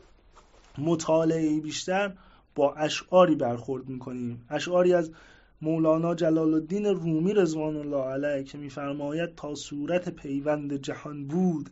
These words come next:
علی بود، تا نقش زمین بود و زمان بود علی بود.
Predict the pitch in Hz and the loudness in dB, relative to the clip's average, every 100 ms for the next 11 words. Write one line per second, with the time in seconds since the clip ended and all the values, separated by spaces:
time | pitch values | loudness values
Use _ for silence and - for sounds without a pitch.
0 | - 151 185 190 - 117 - - _ _ | -2 2 2 2 -2 -8 -16 -20 _ _
1 | _ _ - _ - 156 151 165 202 - | _ _ -20 _ -2 0 2 0 0 -2
2 | - 139 143 160 233 180 143 143 127 135 | -8 -6 -2 0 0 0 -2 -8 -6 -6
3 | 135 156 147 147 143 143 147 190 185 160 | -6 -4 -4 -4 -4 -4 -2 0 0 -2
4 | - 151 143 202 208 135 120 117 | -6 -6 -2 0 0 -2 -6 -12